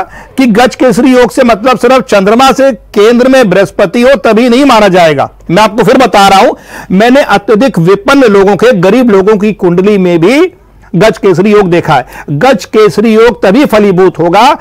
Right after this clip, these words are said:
जब चंद्रमा से केंद्र में बृहस्पति हो। बृहस्पति अस्त नहीं होना चाहिए, बृहस्पति वक्री नहीं होना चाहिए। नंबर दो, बृहस्पति या चंद्रमा दोनों पंचमेश हो, नवमेश हो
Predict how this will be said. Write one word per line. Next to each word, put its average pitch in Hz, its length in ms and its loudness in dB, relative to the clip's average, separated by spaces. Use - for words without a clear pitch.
जब 254 280 0
चंद्रमा 226 460 0
से 240 140 0
केंद्र 202 420 0
में 208 180 0
बृहस्पति 165 540 -2
हो। 254 320 2
बृहस्पति 202 640 -2
अस्त - 380 -2
नहीं 247 200 0
होना 233 260 2
चाहिए, 240 420 0
बृहस्पति 196 640 -2
वक्री 196 480 0
नहीं 254 160 2
होना 233 220 2
चाहिए। 233 380 0
नंबर 254 360 0
दो, 233 360 0
बृहस्पति 233 720 0
या 214 100 2
चंद्रमा 226 520 0
दोनों 220 320 2
पंचमेश 202 720 0
हो, 214 240 0
नवमेश 190 680 0
हो 220 240 0